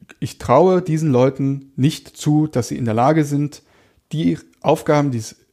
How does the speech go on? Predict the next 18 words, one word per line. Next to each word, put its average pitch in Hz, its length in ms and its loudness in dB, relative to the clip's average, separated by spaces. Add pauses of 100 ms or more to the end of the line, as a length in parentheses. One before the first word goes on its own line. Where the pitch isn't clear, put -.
in 135 120 -2
der 131 100 2
Regierung 120 500 0
zu 120 260 -6
erledigen 147 380 2
gilt, 127 400 0
dass 117 120 -4
sie 120 120 -4
die 135 300 0
mit 123 100 -2
Verantwortungsbewusstsein 127 1120 -4 (240)
und 127 80 -2
auf 110 120 -2
eine 123 120 -2
Art 127 160 -2
und 113 80 0
Weise 135 280 2
umsetzen, 120 580 -2